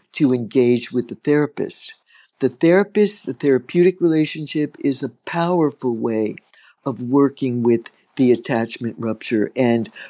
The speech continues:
with many of the neglect survivors, where they may have long-standing partnerships, but they partner with somebody who is so self-concerned that they don't really have to engage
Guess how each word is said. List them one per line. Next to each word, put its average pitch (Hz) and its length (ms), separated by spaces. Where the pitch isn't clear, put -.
with 139 220
many 160 280
of 160 120
the 143 100
neglect 123 420
survivors, 156 760
where 131 460
they 143 160
may 143 200
have 135 220
long-standing 135 1000
partnerships, 151 800
but 135 180
they 127 160
partner 160 480
with 139 180
somebody 135 520
who 135 180
is 123 140
so 151 340
self-concerned 147 1120
that 131 180
they 127 140
don't 143 400
really 147 580
have 135 260
to 131 160
engage 123 680